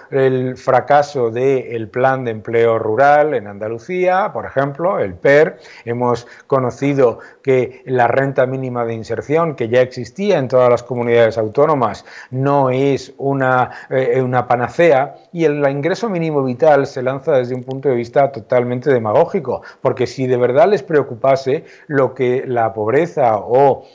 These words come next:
eh, fortalecer los mecanismos que ya existen, lo único que tenían que hacer era dar, mm, una dotación adicional a la renta mínima,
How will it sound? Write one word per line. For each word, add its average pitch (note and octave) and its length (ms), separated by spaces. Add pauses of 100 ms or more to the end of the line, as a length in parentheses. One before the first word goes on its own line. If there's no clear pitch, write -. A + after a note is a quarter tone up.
(200)
eh, B2 100
fortalecer A#2 640
los B2 160
mecanismos A2+ 580
que G#2 140
ya G#2 140
existen, D#3 540 (180)
lo C3+ 100
único E3+ 260
que E3+ 100
tenían D#3 340
que D#3+ 80
hacer F3 380
era D3+ 380 (280)
dar, D#3+ 520 (220)
mm, C#3 340
una D#3+ 460
dotación C#3 600
adicional D#3+ 760
a D#3+ 100
la B2+ 160
renta C#3 400
mínima, D3 600